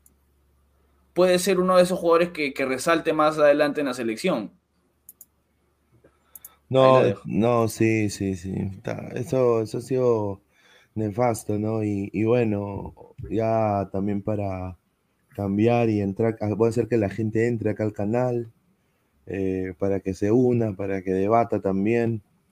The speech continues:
Speaker 2: Pueden entrar con cámara prendida, estoy acá mandando el link.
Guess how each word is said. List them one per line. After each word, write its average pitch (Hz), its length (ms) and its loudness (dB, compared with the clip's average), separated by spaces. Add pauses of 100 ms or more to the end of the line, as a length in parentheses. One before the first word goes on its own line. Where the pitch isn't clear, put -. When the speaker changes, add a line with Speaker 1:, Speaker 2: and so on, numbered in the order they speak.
(500)
Speaker 2:
Pueden 107 220 0
entrar 98 280 0
con 98 140 -2
cámara 104 380 0
prendida, 107 680 -2
estoy 104 220 -6
acá 101 180 -2
mandando 95 420 0
el 95 160 0
link. 117 340 0